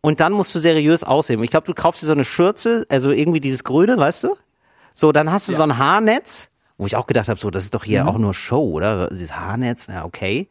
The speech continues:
Speaker 2: Nee,
Speaker 1: So.
Speaker 2: die haben, die kommen gerade von der Chicken Wings, äh, Station. Und
Speaker 1: Ja.
Speaker 2: jetzt machen sie noch schnell einfach hier
Speaker 1: <laughs> Das
Speaker 2: weiter.
Speaker 1: ist wirklich so.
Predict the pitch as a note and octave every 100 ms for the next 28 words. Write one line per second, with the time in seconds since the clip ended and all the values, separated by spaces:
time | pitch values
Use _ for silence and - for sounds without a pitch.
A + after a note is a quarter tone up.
0 | - G#2 D#3 A2 A2 C#3 A#2 A#2 C#3+ C3
1 | C#3 - B2+ A#2+ F3 C#3 G#2 G2 F2+ -
2 | G2 F#2 F2+ G2 - F2+ G#2+ D#3+ D#3+ G#2
3 | G#2+ - C3+ B2+ B2 A#2 B2+ A#2+ A#2 G#2+
4 | A2+ C#3+ F#2 F2 F3+ G3+ G#3+ G3+ D#3 C#3+